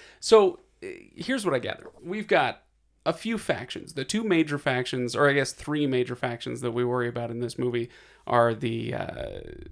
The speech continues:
the Atreides, the House Atreides. Okay, so that's the main family that we're following around. Um, and then the, there's the Harkonnen, um, and the Fremen. Fremen are the indigenous people on Dune.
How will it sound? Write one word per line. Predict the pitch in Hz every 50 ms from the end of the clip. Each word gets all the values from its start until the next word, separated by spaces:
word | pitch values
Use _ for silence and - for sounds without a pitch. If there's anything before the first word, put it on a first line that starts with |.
| - - - - -
the | - 67 50 50 - -
Atreides, | - - - 165 147 156 160 185 208 208 208 - - - - - - - - -
the | - -
House | 131 139 135 139 -
Atreides. | 139 139 - - 165 160 165 165 170 185 185 - - - 131
Okay, | 131 120 - 131 117
so | - - 123
that's | 123 123 123 -
the | - 127
main | 123 123 131 139 143 139 139
family | 135 - 143 135 139 139 135 139
that | 123 127 -
we're | 131 131
following | - - 135 135 131 127 135 139
around. | 127 131 131 135 139 139 135 131 - - - - - - - - -
Um, | - 120 120 113 113 113 113 123 -
and | 135 127 120
then | 120 117 113
the, | 117 117 117 -
there's | 127 127 120 -
the | - - - - -
Harkonnen, | - 185 196 - 139 120 117 117 120 131 - - - - _ _ - _ - - - - - -
um, | - 117 113 113 113 113 113 117 - - -
and | - 123 120 117 113
the | 123
Fremen. | - - - - 135 123 104 69 65 - - - - _ _ _
Fremen | - - - 175 185 190 185 180
are | 170 143 131
the | 123 127 120
indigenous | 117 120 120 147 156 147 147 139 139 131 -
people | - - 143 127 - 131 123
on | 120 120 120 120 117
Dune. | 120 151 165 196 226 240 247